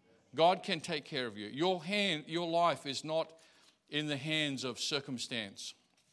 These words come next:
Uh, your life is not in the hands of fate or evil people even.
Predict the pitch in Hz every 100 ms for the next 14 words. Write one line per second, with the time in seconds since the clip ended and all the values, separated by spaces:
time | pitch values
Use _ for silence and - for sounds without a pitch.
0 | _ _ _ _ - 127 123 131 147 147
1 | 170 165 160 165 160 156 156 165 143 131
2 | - 165 147 120 - _ _ _ _ _
3 | _ _ _ _ _ _ _ - 151 160
4 | 170 135 143 - 151 - 107 104 101